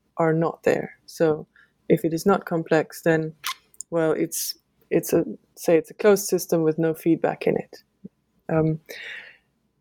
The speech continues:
so there isn't just one opposite to complex, but it is a whole, a whole set and s-, set of sets of things that are opposite to complex.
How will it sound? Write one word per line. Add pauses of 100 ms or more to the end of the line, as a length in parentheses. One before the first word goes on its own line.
so
there
isn't
just
one
opposite
to
complex,
but
it
is
a
whole, (300)
a
whole
set
and
s-,
set
of
sets
of
things
that (320)
are
opposite
to
complex.